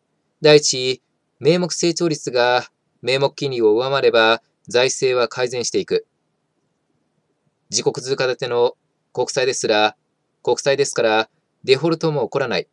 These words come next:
必要な時に必要な支出をし、皆さんかなり消費を我慢してきた。消費、爆発期が来ますから、企業を維持しながら消費マインドを高めていきたい」となっておりまして、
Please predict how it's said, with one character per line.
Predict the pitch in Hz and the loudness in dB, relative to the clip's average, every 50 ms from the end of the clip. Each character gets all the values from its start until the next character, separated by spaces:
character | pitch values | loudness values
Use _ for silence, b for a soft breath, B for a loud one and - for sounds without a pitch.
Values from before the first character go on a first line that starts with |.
| _ _ _ _ _ _ _ _ _ _ _ _ _ _ _ _ _ _ _ - | _ _ _ _ _ _ _ _ _ _ _ _ _ _ _ _ _ _ _ -12
必 | - - - | -8 -2 -2
要 | 160 | 0
な | 147 147 | 0 0
時 | 156 147 - 139 | -2 -4 -6 -6
に | 127 123 127 123 123 _ _ _ _ - | -6 -6 -6 -6 -8 _ _ _ _ -14
必 | - - - 147 | -10 -4 -4 -2
要 | |
な | 139 131 | -2 -2
支 | - - - | -4 -6 -6
出 | - - 139 | -2 -2 -2
を | 127 | 0
し、 | - - - 127 127 127 - _ _ _ _ _ _ - | 0 -2 -4 -2 -4 -4 -6 _ _ _ _ _ _ -12
皆 | 120 127 156 170 | -4 -2 -2 -2
さ | 156 - 156 | 0 -2 -4
ん | 131 117 | -4 -4
か | - - 160 | -4 -4 -4
な | 156 143 | -2 -2
り | 131 110 | -2 -2
消 | - - 135 131 | -2 -2 -2 -2
費 | 127 143 131 | 0 0 0
を | 107 | 2
我 | 110 120 120 | 2 0 -2
慢 | 110 | -4
し | - - | -6 -6
て | 107 | -6
き | 92 - | -8 -6
た。 | - 95 82 - _ _ _ _ _ _ _ _ _ _ _ _ _ _ _ _ _ - | -4 -6 -6 -6 _ _ _ _ _ _ _ _ _ _ _ _ _ _ _ _ _ -6
消 | - 135 131 | -2 -2 -2
費、 | 127 - - 123 123 - - _ _ _ _ _ _ _ _ | -2 -2 -6 -8 -8 -8 -10 _ _ _ _ _ _ _ _
爆 | 107 120 123 - | -2 -2 0 0
発 | 139 131 - - | -2 -4 -4 -2
期 | - | -2
が | 113 101 | -2 -4
来 | - | -2
ま | 117 123 | -8 -8
す | 120 - | -6 -2
か | - | -2
ら、 | 110 107 107 110 107 _ _ _ _ _ _ _ _ _ _ - | 0 2 2 0 0 _ _ _ _ _ _ _ _ _ _ -4
企 | - 175 165 | -2 -2 0
業 | 160 156 | 4 2
を | 151 | 2
維 | 147 | 2
持 | 143 139 | 2 -4
し | - 139 | -4 -4
な | 123 120 | -2 0
が | 117 117 | 2 4
ら | 117 113 117 117 117 - | 4 4 4 2 0 -2
消 | - - 139 127 | -4 -2 -2 -2
費 | 117 - | -4 -4
マ | 131 127 123 | -6 -4 -4
イ | 120 | -2
ン | 113 | 0
ド | 107 98 | 0 0
を | 90 | 0
高 | - 110 110 - 143 | -2 -4 -8 -8 -6
め | 139 123 | -6 -6
て | - 101 95 | -6 -6 -8
い | 87 | -8
き | - | -6
た | - 127 127 | -4 -4 -4
い」 | 131 - | -4 -2
と | - 104 98 98 98 92 - _ - | 0 2 4 4 4 2 -2 _ -12
な | - 98 98 | -8 -8 -8
っ | |
て | - - | -8 -10
お | 90 | -12
り | 95 | -10
ま | 95 | -8
し | 92 - | -8 -4
て、 | - - 98 - - | 0 0 0 0 0